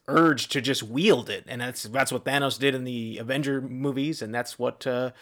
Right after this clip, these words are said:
Daenerys does in Game of Thrones. She just goes, "Fine, like, you guys don't get it. I'm gonna have to do it myself." And <laughs> the, the, the smart people, or not the smart, the sane people are going, "Uh, maybe we don't do that. How about we don't do that?"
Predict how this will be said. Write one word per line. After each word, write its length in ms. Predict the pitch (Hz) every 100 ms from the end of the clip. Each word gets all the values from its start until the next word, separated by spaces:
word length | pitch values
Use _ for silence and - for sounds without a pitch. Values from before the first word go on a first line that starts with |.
| - - - -
Daenerys 480 | 135 135 147 139 -
does 320 | 143 131 - -
in 120 | 127
Game 220 | 127 139 127
of 60 |
Thrones. 320 | 147 196 131 -
She 120 | 131
just 220 | 131 -
goes, 200 | 139 123
"Fine, 500 | - 165 135 98 98 131
like, 300 | 127 - - _ _ _ _ _ _ -
you 160 | 135
guys 220 | 165 165 147
don't 180 | 147
get 180 | 127 135
it. 180 | 131 - _ _ _ -
I'm 140 | 135
gonna 160 | 135 131
have 200 | 123 113
to 80 | 123
do 160 | 123 117
it 80 |
myself." 420 | 113 113 135 117 -
And 220 | 123 110 -
<laughs> 600 | - - _ - - -
the, 240 | 131 123
the, 320 | 123 139 117 123
the 320 | 127 123 113
smart 360 | - 160 160 -
people, 280 | 151 139 135
or 120 | 139
not 160 | 147 143
the 60 |
smart, 280 | - 160 147
the 80 | 135
sane 300 | - 175 175
people 300 | 143 127 127
are 60 | 120
going, 340 | 127 123 123
"Uh, 280 | 151 151 147 156
maybe 380 | 185 220 226
we 120 | 240 254
don't 200 | 262 247
do 140 | 147
that. 240 | 117 101 - _ -
How 80 | 160
about 180 | 196
we 80 | 214
don't 180 | 208 156
do 120 | 131
that?" 240 | 110 107